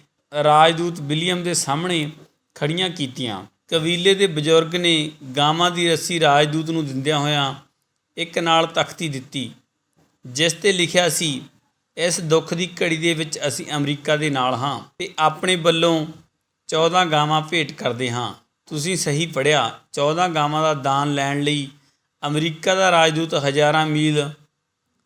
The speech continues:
ਸਫ਼ਰ ਕਰਕੇ ਛੋਟੇ ਜਿਹੇ ਪਿੰਡ 'ਚ ਅੱਪੜਿਆ ਸੀ। ਗਾਵਾਂ ਨੂੰ ਲਿਆਉਣ ਦੀ ਦਿੱਕਤ ਅਤੇ ਕਾਨੂੰਨੀ ਅੜਿੱਕੇ ਦੇ ਚੱਲਦਿਆਂ ਗਾਵਾਂ ਵੇਚ ਕੇ, ਗਹਿਣੇ ਲੈ ਕੇ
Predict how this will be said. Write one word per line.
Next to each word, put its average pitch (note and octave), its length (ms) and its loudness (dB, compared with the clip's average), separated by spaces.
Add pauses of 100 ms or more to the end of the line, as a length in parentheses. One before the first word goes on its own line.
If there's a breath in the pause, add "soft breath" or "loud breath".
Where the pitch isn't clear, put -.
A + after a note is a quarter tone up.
(100)
ਸਫ਼ਰ D#3 360 -2
ਕਰਕੇ D#3+ 400 0
ਛੋਟੇ E3 380 -2
ਜਿਹੇ D#3+ 440 0 (800)
ਪਿੰਡ D3+ 240 -2
'ਚ D3+ 140 -2
ਅੱਪੜਿਆ C#3 340 0
ਸੀ। A#2 260 -8 (520)
ਗਾਵਾਂ E3+ 340 6
ਨੂੰ G3 160 0
ਲਿਆਉਣ F3+ 340 2
ਦੀ E3 300 -2 (380)
ਦਿੱਕਤ D#3+ 560 -4
ਅਤੇ F#3+ 120 -4
ਕਾਨੂੰਨੀ E3+ 480 -2
ਅੜਿੱਕੇ D#3+ 520 -2
ਦੇ F3 100 0
ਚੱਲਦਿਆਂ D3+ 640 0 (560)
ਗਾਵਾਂ E3 340 4
ਵੇਚ E3 320 0
ਕੇ, D#3+ 360 -2 (560)
ਗਹਿਣੇ F3 280 2
ਲੈ D#3 260 4
ਕੇ D3+ 380 -2